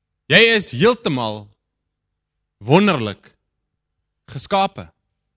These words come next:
In Psalm honderdnegenendertig kan jy gelees, "We are fearfully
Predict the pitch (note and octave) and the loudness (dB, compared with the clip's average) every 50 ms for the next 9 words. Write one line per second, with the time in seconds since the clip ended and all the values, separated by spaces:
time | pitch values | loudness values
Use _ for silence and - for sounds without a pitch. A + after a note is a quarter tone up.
0 | _ _ _ _ _ _ _ _ _ _ _ _ _ _ _ _ _ _ _ _ | _ _ _ _ _ _ _ _ _ _ _ _ _ _ _ _ _ _ _ _
1 | _ A#2+ B2 A2 - - D#3+ D#3 D3 C#3 D3+ E3 D3+ D3 D3 D3+ D3+ - D#3+ D3+ | _ -16 -16 -12 -8 -6 -4 -4 -4 -4 -4 -6 -6 -4 -4 -4 -2 -2 -4 -4
2 | D3+ D3+ D3 - D#3+ D#3 - D3+ D#3+ C#3 A#2 B2 B2+ F3 G3 A3 F#3+ - - - | -4 -4 -6 -6 -8 -8 -6 -4 -4 -4 -4 -4 -4 -4 -2 -2 -4 -6 -6 -4
3 | A#3 B3 G#3+ - - C3+ A#2 A#2 B2+ | -4 -4 -4 -4 -8 -10 -10 -10 -12